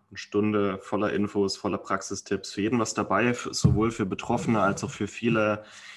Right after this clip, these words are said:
Ärzte, Heilpraktiker, Ernährungsberater, die üblicherweise auch immer mal dabei sind. Schön, schöne Grüße, guten Abend. Genau, wie wird es jetzt ablaufen? Ich werde jetzt ungefähr ein bisschen mehr, sechzig, siebzig Minuten, ähm, Präsentation halten.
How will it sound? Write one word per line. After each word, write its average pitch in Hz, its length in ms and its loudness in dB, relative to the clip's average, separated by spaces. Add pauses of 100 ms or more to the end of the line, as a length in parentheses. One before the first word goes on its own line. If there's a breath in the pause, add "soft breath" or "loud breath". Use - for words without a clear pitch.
(260 loud breath)
Ärzte, 98 640 0
Heilpraktiker, 98 640 -2
Ernährungsberater, 113 880 -2
die 104 240 -8
üblicherweise 101 760 -6
auch 87 160 -6
immer 101 160 -2
mal 95 160 -2
dabei 95 320 -2
sind. 98 380 -4
Schön, 95 580 -6
schöne 95 300 -6
Grüße, 107 560 -6
guten - 180 -8
Abend. 110 320 -4 (1300 loud breath)
Genau, 92 320 2
wie 110 140 0
wird 123 140 0
es 113 100 -4
jetzt - 160 -4
ablaufen? 151 540 -2
Ich - 140 -14
werde 107 160 0
jetzt - 120 -10
ungefähr 101 400 -4
ein 101 120 -2
bisschen 101 280 -4
mehr, 104 240 0
sechzig, 98 340 -8
siebzig - 300 -8
Minuten, 107 680 0
ähm, 104 300 -4
Präsentation 101 720 -4
halten. 123 560 -2